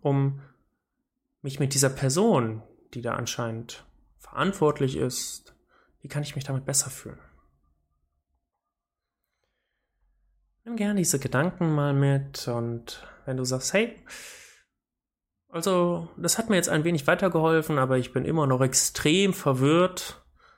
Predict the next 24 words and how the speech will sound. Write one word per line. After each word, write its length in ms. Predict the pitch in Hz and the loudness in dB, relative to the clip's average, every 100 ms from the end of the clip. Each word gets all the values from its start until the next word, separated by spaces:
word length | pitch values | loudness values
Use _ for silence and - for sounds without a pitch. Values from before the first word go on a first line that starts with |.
| _ _ | _ _
Es 80 | - | -16
gibt 160 | 156 | -10
ganz 200 | 165 143 | -4 -4
klare 280 | - 151 147 | -2 -2 0
Schritte, 380 | - 165 160 123 | -2 -2 -2 -2
wie 60 | |
du 80 | 117 | -2
mit 160 | 117 - | -4 -4
Eifersucht 480 | 123 - 120 113 - | -4 -2 -6 -6 -6
umgehen 420 | 131 123 117 117 | -4 -4 -6 -8
kannst, 600 | - 139 170 - - - _ _ _ - - | -8 -6 -6 -8 -10 -14 _ _ _ -20 -16
weil 80 | 120 | -10
es 120 | 110 | -6
immer 180 | 143 156 | -2 0
mit 200 | 135 - | 0 -2
Angst 340 | 117 131 139 | -2 0 -2
und 120 | 127 117 | -6 -6
Kontrolle 540 | 113 113 - 117 127 | -8 -8 -4 -2 -2
zu 160 | 131 - | -4 -8
tun 360 | - 131 131 | -6 -4 -4
hat 460 | 131 131 - - _ _ _ _ _ _ - | -4 -6 -10 -18 _ _ _ _ _ _ -12
und 80 | 170 | -8
auch 140 | 151 | -4
mit, 420 | 151 151 - - | -4 -4 -8 -16